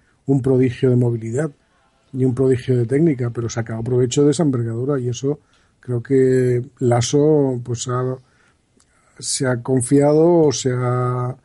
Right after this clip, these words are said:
hipotecado con Brusis y con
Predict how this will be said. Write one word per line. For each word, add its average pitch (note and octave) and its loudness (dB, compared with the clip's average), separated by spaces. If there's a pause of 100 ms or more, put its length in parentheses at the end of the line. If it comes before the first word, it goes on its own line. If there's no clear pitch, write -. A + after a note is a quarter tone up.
(360)
hipotecado C3+ 0
con C3 2
Brusis D#3 2
y B2 -4
con B2 -6